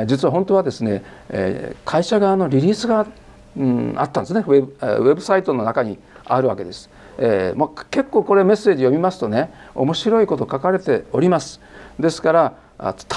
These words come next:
えずですね、一定の期間ごとに、えー、投資家の皆さんにアピールす、するようなアイアールのスタンスを持ってるというのが、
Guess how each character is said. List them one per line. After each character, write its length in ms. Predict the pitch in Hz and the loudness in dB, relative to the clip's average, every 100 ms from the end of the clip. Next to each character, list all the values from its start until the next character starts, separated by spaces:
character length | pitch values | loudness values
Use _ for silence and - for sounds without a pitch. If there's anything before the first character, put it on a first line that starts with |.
| 196 | 2
え 140 | 277 | 2
ず 140 | 254 156 | 4 2
で 120 | 110 | 2
す 120 | 135 | 0
ね、 300 | 117 107 95 | 0 0 0
一 100 | - | -4
定 280 | 175 - 247 | -4 0 2
の 200 | 240 233 - - | 2 -4 -8 -18
期 120 | - | -6
間 300 | 220 214 208 | -2 0 2
ご 100 | 202 | 0
と 160 | 196 196 | 2 2
に、 380 | 196 196 147 - - - | 4 4 2 -4 -16 -2
え 280 | 127 110 | 0 0
ー、 20 | 104 | 2
投 140 | 185 | 0
資 80 | 180 | 2
家 80 | 190 | 2
の 80 | |
皆 160 | 185 185 | 2 2
さ 140 | 185 | 2
ん 40 | 151 | 2
に 60 | |
ア 120 | 127 147 | 0 0
ピ 120 | 254 | 2
ー 160 | 254 | 4
ル 100 | 196 | 4
す、 220 | 139 - - | 2 -6 -10
す 160 | - 156 | 0 2
る 120 | 165 | 4
よ 140 | 170 | 4
う 40 | 139 | 4
な 220 | 170 123 - - | 2 0 -12 -2
ア 120 | 139 | 2
イ 120 | 180 220 | 4 4
ア 40 | |
ー 40 | |
ル 60 | 190 | 2
の 100 | 143 | 0
ス 80 | - | 2
タ 120 | 214 | 0
ン 60 | 208 | 2
ス 140 | 170 | 2
を 80 | 123 | 2
持 160 | 151 | 2
っ 60 | 170 | 0
て 140 | - | 2
る 120 | 240 220 | 2 4
と 100 | 214 | 2
い 60 | |
う 60 | 214 | 2
の 100 | 226 | 2
が、 220 | 226 175 | 2 2